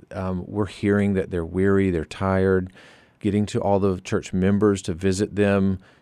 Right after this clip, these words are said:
in small groups or, or, you know, in their homes is difficult when you can't travel. Um, we heard of one pastor who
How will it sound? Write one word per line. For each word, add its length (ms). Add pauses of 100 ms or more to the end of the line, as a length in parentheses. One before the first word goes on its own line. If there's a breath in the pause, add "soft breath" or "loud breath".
in 260
small 340
groups 480
or, 220
or, 480 (320)
you 100
know, 120
in 120
their 100
homes 540
is 160
difficult 720 (340 soft breath)
when 140
you 80
can't 300
travel. 500 (200)
Um, 340 (260 soft breath)
we 140
heard 160
of 100
one 220
pastor 600
who 380